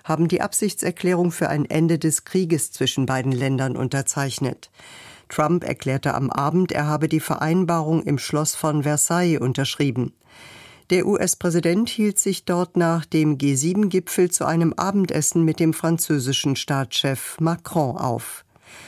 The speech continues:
Das iranische Außenministerium teilte mit, auch Präsident Pezeshkian habe unterzeichnet. Nach Angaben aus Pakistan,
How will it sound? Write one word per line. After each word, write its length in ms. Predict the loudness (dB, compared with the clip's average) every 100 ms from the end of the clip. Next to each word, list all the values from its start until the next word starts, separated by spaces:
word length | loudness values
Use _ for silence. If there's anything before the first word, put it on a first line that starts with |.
| -20 -6
Das 160 | -4 -2
iranische 500 | -2 -2 -2 -2 0
Außenministerium 1080 | 0 2 2 2 2 0 0 2 2 0
teilte 380 | 0 0 2 2
mit, 400 | 2 2 -2 -4
auch 240 | 0 -2 -2
Präsident 560 | -4 -2 0 2 0 0
Pezeshkian 960 | 0 2 0 -4 -2 0 2 2 0
habe 180 | 0 -2
unterzeichnet. 1000 | -2 -2 -4 -2 -2 -2 -2 -2 -6 -20 _ -20 -20 -20 -20 -8
Nach 120 | -6
Angaben 600 | -2 0 2 0 0 0
aus 260 | 0 -2 -4
Pakistan, 920 | -2 -2 0 -2 0 0 2 2 0